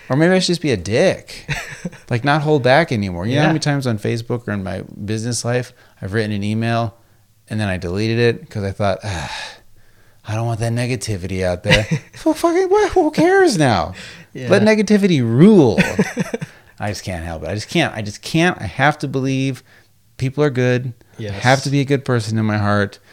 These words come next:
Speaker 1: That, if that's my religion, then fine.
Speaker 2: Yeah.
Speaker 1: I'm not scared of going to hell. I'm just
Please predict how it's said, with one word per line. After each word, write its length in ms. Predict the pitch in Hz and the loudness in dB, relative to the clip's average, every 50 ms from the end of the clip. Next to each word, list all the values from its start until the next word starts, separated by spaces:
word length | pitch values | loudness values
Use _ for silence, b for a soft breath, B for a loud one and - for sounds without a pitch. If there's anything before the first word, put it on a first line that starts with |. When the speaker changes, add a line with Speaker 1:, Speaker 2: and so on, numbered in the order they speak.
| b b b b b b _ _ _ | b b b b b b _ _ _
Speaker 1:
That, 200 | - 120 123 - 107 | 0 2 2 2 0
if 80 | 113 - | -2 0
that's 240 | 120 127 127 - - | 0 0 0 0 -2
my 180 | 123 120 120 | -2 0 0
religion, 560 | 120 113 110 110 110 110 101 107 113 110 107 98 | 0 0 2 2 0 0 0 -2 -2 -2 -2 -2
then 160 | 92 90 87 | -4 -6 -8
fine. 600 | - - - - 104 98 85 78 80 82 104 - _ _ _ _ _ - - | -10 -8 -4 -4 -2 -2 -2 -4 -8 -12 -14 -18 _ _ _ _ _ -12 -8
Speaker 2:
Yeah. 220 | 117 127 127 113 - _ _ _ - | -6 -6 -6 -8 -10 _ _ _ -6
Speaker 1:
I'm 100 | 113 117 | -4 -2
not 180 | 127 127 123 | -2 -2 -2
scared 240 | - - 127 127 120 | -2 -2 0 0 0
of 40 | 117 | 0
going 180 | 117 117 113 104 | 0 0 0 -2
to 60 | 101 | -2
hell. 500 | 90 101 107 98 90 82 82 82 - - - | -2 0 0 0 2 0 0 -2 -6 -8 -8
I'm 140 | 98 104 95 | -8 -8 -6
just 480 | 98 101 95 - - - - - - | -6 -6 -6 -6 -6 -8 -10 -14 -18